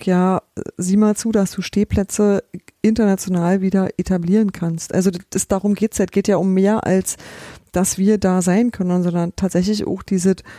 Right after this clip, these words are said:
ähm, Modellhafte und diese, „Guck mal, das geht“, weil Problem ist nicht der Stehplatz, sondern wir haben jetzt, ist alles eh doch ganz anders. Also die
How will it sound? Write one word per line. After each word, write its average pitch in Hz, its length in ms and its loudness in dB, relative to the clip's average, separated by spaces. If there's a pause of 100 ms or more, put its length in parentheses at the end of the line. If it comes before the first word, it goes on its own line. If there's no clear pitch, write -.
(600)
ähm, 175 420 2 (160)
Modellhafte 226 760 2
und 196 280 -2
diese, 180 320 0
„Guck - 280 -8
mal, 185 200 4
das 175 160 2
geht“, 220 340 0
weil - 160 0
Problem 175 380 -2
ist 180 160 -4
nicht 180 100 -2
der 180 120 2
Stehplatz, - 640 0
sondern 175 520 0
wir 180 100 0
haben 170 140 0
jetzt, 170 180 -6
ist - 240 -6
alles 190 180 0 (100)
eh 247 160 4
doch 233 160 -2
ganz 180 180 -2
anders. 214 420 2
Also 170 160 -4
die 175 160 -4